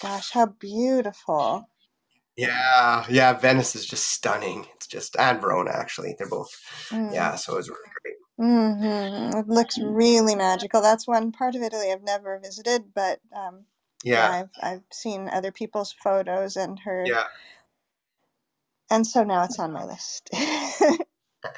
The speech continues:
Speaker 2: Awesome.
Speaker 1: Mm.
Speaker 2: Should I just mute the room? I guess, yeah, now
Speaker 1: Um,
Speaker 2: that I've opened
Speaker 1: yeah,
Speaker 2: it, or
Speaker 1: well, I, I was gonna say, yeah, you're welcome to just relax, and, and then we can pick back up in about fifteen minutes, and,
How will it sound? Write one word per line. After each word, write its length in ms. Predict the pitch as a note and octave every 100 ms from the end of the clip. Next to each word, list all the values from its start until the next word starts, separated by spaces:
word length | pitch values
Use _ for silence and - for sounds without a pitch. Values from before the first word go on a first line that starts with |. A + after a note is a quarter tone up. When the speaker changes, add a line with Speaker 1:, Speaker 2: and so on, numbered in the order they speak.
| - C3+ B2+ -
Speaker 2:
Awesome. 540 | G#2 G2 - F#2 - _ _ _ - - -
Speaker 1:
Mm. 460 | B3 B3 G#3+ F#3 G#3 _ -
Speaker 2:
Should 220 | - D#3+
I 120 | C#3+ C#3+
just 180 | D#3+ C#3
mute 320 | C3 D#3+ E3
the 100 | F3+
room? 460 | F#3+ G#3+ B3+ C4+
I 180 | B3 C#3+
guess, 260 | C#3 C#3+ C#3
yeah, 220 | B2+ -
now 100 | G3+
Speaker 1:
Um, 60 | A#2+
Speaker 2:
that 100 | -
I've 120 | - -
opened 240 | - A#2+
Speaker 1:
yeah, 120 | -
Speaker 2:
it, 40 | C5+
or 100 | A#4
Speaker 1:
well, 360 | G#4 G4 F#4+ D#4+
I, 40 | E4+
I 20 |
was 200 | F#4+ - -
gonna 160 | G4 F#4+
say, 240 | F#4 C#4+
yeah, 140 | D4+
you're 200 | C#4+ E4
welcome 420 | D#4+ D#4+ E4+ F#4+ E4+
to 140 | -
just 240 | D4+ D4 _ _
relax, 880 | C4 C4 A3+ G#3+ G#3+ A#3 - - - -
and, 400 | A3+ G#3+ G#3 G#3
and 220 | A3 G#3+ G#3
then 260 | G3 G3
we 120 | F#3+ F#3+
can 360 | - B3 F#3+
pick 280 | - - -
back 240 | G#3 F3+ -
up 140 | F#3+ -
in 100 | A3+
about 300 | A3 G#3 -
fifteen 480 | - A3 - A#3+ G#3+
minutes, 500 | G3 G#3+ B3+ - -
and, 400 | G3+ F#3+ F#3 F#3+